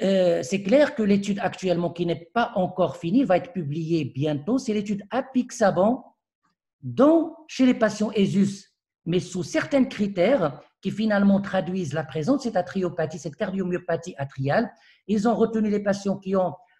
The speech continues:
un, un, un, un, un, un pattern sur le C G que ne sa-, je ne saurais expliquer, mais un taux de pro-P N B au-delà de deux cent cinquante et surtout une, un diamètre de, de, de, de, de left atrium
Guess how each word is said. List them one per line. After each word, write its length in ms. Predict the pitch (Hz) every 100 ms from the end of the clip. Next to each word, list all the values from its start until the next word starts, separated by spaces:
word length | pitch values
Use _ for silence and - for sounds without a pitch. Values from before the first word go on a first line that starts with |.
| _ -
un, 80 | 185
un, 520 | 190 175 175 175 175
un, 200 | 175 175 -
un, 520 | 160 160 156 160 160
un, 140 | 147 151
un 100 | 156
pattern 640 | - 208 208 220 190 165
sur 220 | 139 175
le 80 | 170
C 180 | - 180
G 240 | 131 180
que 80 | 175
ne 120 | 165 139
sa-, 240 | - 214
je 120 | 127
ne 60 | 151
saurais 320 | - 185 170
expliquer, 640 | 151 - 156 143 170 262 262 _ _ -
mais 260 | 165 262 -
un 100 | 190
taux 180 | 220 214
de 80 |
pro-P 540 | 208 - - 220 - 208
N 160 | 202
B 160 | 139 208
au-delà 160 | 170 175
de 60 |
deux 60 | 170
cent 180 | 160 156
cinquante 500 | 165 147 185 247 - _ _ -
et 100 | 247
surtout 600 | - 196 - 208 233 - _ _
une, 400 | 233 233 180 139 - _ 175
un 120 | 180
diamètre 520 | 160 180 175 220 -
de, 120 | 143 175
de, 220 | 160 165
de, 240 | 143 156
de, 220 | 139 151
de 140 | 135 147
left 300 | 151 208 -
atrium 580 | 180 - 185 180 185